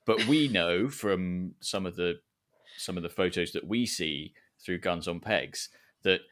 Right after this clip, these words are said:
there's a lot of bad photos out there as well. So for people who are out on a shoot day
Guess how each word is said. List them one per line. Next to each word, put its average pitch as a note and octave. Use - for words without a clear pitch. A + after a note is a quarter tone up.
there's A2+
a A2
lot A#2+
of G2
bad F2+
photos F2
out C2
there C#2+
as C#2
well. D#2+
So A#2+
for B2
people F3+
who C3+
are A#2+
out C#3
on C3+
a B2+
shoot G2+
day D2